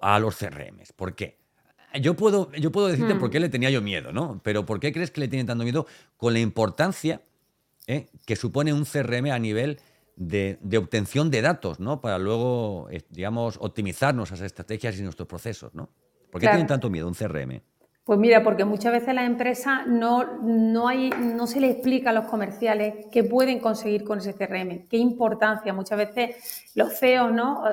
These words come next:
Speaker 2: Oye, hay que explicar, hay que tener reuniones en las que realmente le, se, sean conscientes de por qué es importante, oye, pues empezar a, a, pues todo lo que vas haciendo, las visitas, todo, todo hay que meterlo en el C R M, porque si no, no vamos a tener datos, si no, no vamos a saber,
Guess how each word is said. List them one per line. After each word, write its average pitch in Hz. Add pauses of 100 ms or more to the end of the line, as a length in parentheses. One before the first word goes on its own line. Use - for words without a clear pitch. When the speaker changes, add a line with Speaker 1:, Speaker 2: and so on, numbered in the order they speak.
Speaker 2:
Oye, 233
hay 226
que 247
explicar, 240
hay 220
que 220
tener 226
reuniones 220
en 269
las 214
que 208 (180)
realmente 269
le, 247
se, -
sean 240
conscientes 254
de 240
por 220
qué 226
es 214
importante, 233 (260)
oye, 208
pues 190
empezar 190
a, 214
a, 185 (100)
pues 196
todo 220
lo 226
que 220
vas 214
haciendo, 190
las 185
visitas, 196
todo, 196 (180)
todo 269
hay 240
que 262
meterlo 240
en 226
el 208
C 208
R 202
M, 190
porque 185
si 202
no, 196
no 220
vamos 214
a 202
tener 196
datos, 254
si 214
no, 196
no 214
vamos 214
a 214
saber, 214